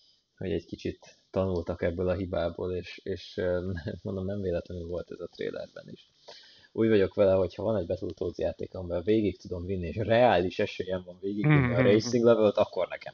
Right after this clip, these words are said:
Speaker 1: kell.
Speaker 2: Hát.
Speaker 1: Úgyhogy. De megértem, ha valakinek ez kevésbé, szóval.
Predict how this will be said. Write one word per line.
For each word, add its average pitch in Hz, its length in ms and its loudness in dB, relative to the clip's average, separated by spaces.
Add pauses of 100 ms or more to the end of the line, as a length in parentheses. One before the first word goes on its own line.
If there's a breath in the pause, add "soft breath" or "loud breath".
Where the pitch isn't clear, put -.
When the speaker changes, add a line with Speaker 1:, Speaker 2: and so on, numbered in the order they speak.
Speaker 1:
kell. 64 240 -6 (2250)
Speaker 2:
Hát. - 380 -10 (3000)
Speaker 1:
Úgyhogy. - 400 -6 (640)
De 131 120 10
megértem, 98 520 6
ha 92 120 2
valakinek 87 500 -2
ez - 120 -10
kevésbé, 87 760 -4
szóval. 82 480 -10